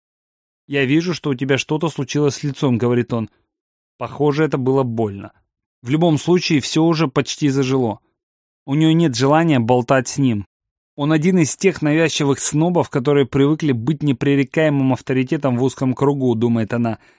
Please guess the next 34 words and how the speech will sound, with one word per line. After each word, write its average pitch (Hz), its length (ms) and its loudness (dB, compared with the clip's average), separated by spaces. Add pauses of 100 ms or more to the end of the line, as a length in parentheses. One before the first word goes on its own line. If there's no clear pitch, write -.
"Один 151 280 -2
из 143 180 0
тех, 170 220 -2
кто 143 220 -2
раз 151 340 4
и - 20 0
навсегда 147 560 2
возомнили 139 540 0
себя 139 400 2
правыми 127 680 -2 (120)
во 120 160 -4
всём". 110 320 -8 (720)
Что - 260 -4
произошло? 131 640 -4 (600)
Ей 143 140 -4
приходит 160 420 0
в 117 60 -4
голову, 170 340 4
что - 180 -4
можно 156 340 -2
же 131 140 -2
выдумать 156 440 -2
какую-нибудь 151 640 0
отговорку, 139 640 0
но 139 160 2
она 143 240 2
не 143 220 2
способна. 110 640 -6 (520)
"Не 123 80 -4
хочу 151 320 0
об 147 140 2
этом 139 200 -2
говорить". 117 400 -2 (760)
"Хорошо", — 127 520 -4